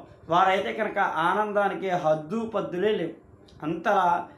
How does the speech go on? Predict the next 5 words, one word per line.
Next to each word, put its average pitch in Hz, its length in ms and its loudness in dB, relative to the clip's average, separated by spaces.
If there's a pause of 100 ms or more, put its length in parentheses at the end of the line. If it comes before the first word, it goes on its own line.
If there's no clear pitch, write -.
(280)
చాలా 240 300 4
సంతోషపడతా 220 760 -4
ఉన్నారు. 175 420 0 (1900)
So 254 40 0
ఇక్కడ 247 320 2